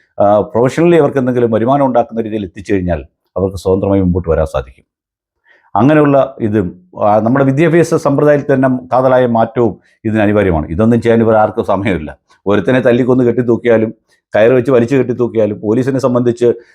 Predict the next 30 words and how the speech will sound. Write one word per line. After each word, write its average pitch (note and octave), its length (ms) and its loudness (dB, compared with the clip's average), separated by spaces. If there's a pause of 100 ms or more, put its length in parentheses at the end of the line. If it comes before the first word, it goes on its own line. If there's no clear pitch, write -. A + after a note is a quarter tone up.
(140)
രണ്ട് B2+ 240 2
മണിക്കൂർ B2 300 0
അതിൻ്റെ A#2+ 200 2
പുറകിലും A2 320 0 (120)
ഒരു A2+ 140 2
നാല് A2+ 300 0
മണിക്കൂർ A#2 360 -2
ഫൈനൽ A2 240 0
റിപ്പോർട്ട് A#2 280 -4
എഴുതുന്ന G#2 220 -4 (140)
പണി G2 180 -2
മാത്രമേ F2+ 280 -4
ഉള്ളൂ. C#2 120 -12 (340)
മറ്റ് A2+ 240 -2
തെളിവുകളൊന്നും B2+ 440 2
തെളിയിപ്പാൻ A2+ 400 0
അവർക്ക് A#2+ 240 -2
വലിയ G#2 120 0
താല്പര്യമൊന്നുമില്ല. F2+ 640 -4 (160)
അതും A2 180 0
വിശേഷം A2+ 340 0
ആരെങ്കിലും B2+ 380 2
ഒന്ന് B2 120 -2
മേളിൽ A#2 220 0
നിന്ന് A#2 160 -2
പറയുകയോ C#3 360 2
ചെയ്താൽ G#2 200 0 (400)
പിന്നെ D3 200 0
അവരതവിടെ B2 400 2
വിട്ടു. F2+ 220 -6